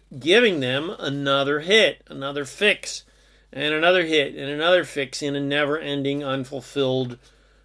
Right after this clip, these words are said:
drug spree. The gap cannot be filled by external things and even external love and sex and drugs, et cetera, sex, drugs, and rock and roll, because the gap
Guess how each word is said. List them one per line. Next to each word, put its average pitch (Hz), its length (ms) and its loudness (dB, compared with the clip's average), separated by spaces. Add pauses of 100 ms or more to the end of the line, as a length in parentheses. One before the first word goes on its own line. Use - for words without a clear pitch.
(180)
drug 180 360 10
spree. - 520 -14 (1200)
The 139 80 -8
gap 165 600 8
cannot 165 360 0
be 143 140 -2
filled 160 840 2 (840)
by 151 200 6
external 156 640 2
things 147 520 0
and 139 120 -2
even 151 240 -2
external 143 560 -2
love 143 580 6
and 127 140 -6
sex 151 480 2
and 131 140 -6
drugs, 147 360 2
et 117 80 -14
cetera, 139 340 0 (260)
sex, 151 240 -2
drugs, 151 280 2
and 139 120 -2
rock 147 260 4
and 139 100 -4
roll, 170 500 8 (720)
because 175 680 10 (600)
the 160 100 -10
gap 170 520 8